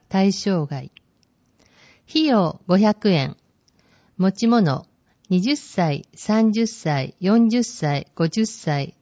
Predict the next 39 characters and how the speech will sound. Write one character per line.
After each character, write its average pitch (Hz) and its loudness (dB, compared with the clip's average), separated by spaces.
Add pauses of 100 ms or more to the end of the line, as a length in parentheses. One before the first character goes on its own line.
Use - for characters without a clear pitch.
六 160 -2
十 285 -2
歳 175 0
の 147 -2
方、 139 -8 (640)
受 180 0
診 233 0
券、 135 -6 (540)
郵 202 0
送 202 0
済 180 -2
み。 170 -2 (1120)
四 294 0
十 202 2
一 160 -4
歳 240 0
以 - -2
上 202 2
の 165 2
方、 139 -6 (420)
保 175 -4
険 254 2
証 262 -2
な 254 2
ど 208 0
の 151 0
住 226 -2
所 170 -4
と 139 -6 (180)
年 190 4
齢 185 2
を 175 -2
確 160 -2
認 240 4
で 226 2
き 233 -2
る 202 2
も 143 -2
の。 135 -6